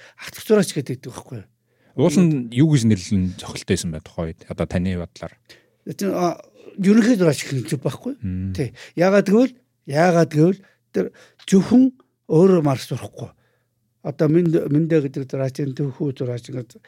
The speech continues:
Speaker 1: зураачдын маркийг, өөрөө марк зурхаас гадна зураачдын маркийг
Speaker 2: Бас
Speaker 1: одоо юу
Speaker 2: нэгтгэх,
Speaker 1: гэдэг?
Speaker 2: бүрэлдүүлэх, тий.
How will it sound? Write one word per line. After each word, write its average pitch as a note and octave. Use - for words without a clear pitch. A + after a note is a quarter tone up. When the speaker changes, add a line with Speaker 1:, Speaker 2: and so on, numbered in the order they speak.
Speaker 1:
зураачдын E3+
маркийг, C#3+
өөрөө E3+
марк D#3
зурхаас D#3
гадна C#3
зураачдын C#3
маркийг C3
Speaker 2:
Бас C#3+
Speaker 1:
одоо D3+
юу C#3+
Speaker 2:
нэгтгэх, G2+
Speaker 1:
гэдэг? A2+
Speaker 2:
бүрэлдүүлэх, -
тий. G#2